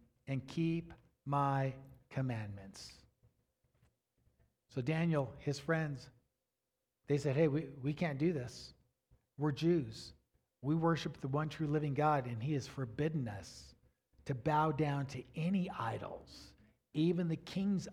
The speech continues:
idols. We will not bow to his idols.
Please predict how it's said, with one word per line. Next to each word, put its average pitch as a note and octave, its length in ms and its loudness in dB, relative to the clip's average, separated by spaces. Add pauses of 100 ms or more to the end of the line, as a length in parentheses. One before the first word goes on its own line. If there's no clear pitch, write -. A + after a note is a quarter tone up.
idols. - 760 -6 (440)
We C3 220 2
will A3+ 200 4
not B2 560 2 (380)
bow B2+ 340 4
to B2 140 -4
his A#2 260 0
idols. B2 460 0